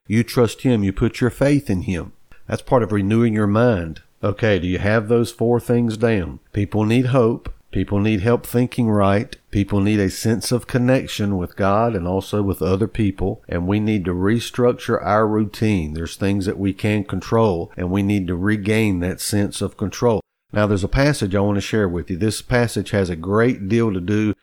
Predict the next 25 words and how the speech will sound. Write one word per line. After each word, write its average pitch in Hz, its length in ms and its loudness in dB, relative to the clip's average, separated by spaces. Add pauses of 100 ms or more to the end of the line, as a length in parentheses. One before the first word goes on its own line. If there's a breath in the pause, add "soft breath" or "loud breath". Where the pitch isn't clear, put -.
(260 soft breath)
with 90 180 -4
what 110 140 4
I'm 107 140 2
talking 110 340 0
about, 95 320 0
thinking 113 440 -2
right. 101 440 0 (260 loud breath)
It's 101 160 -4
in 101 80 0
Philippians 127 640 0
chapter 110 440 -2
four, 87 540 -2 (280 soft breath)
verses 101 460 -2
four 120 320 0
through 117 260 0
nine. 87 500 0
I 57 120 -8
want 104 260 0
you 123 40 -2
to 113 60 0
listen 110 280 0
to 98 60 2
what 92 240 -2
God 90 260 -2
says 85 480 -4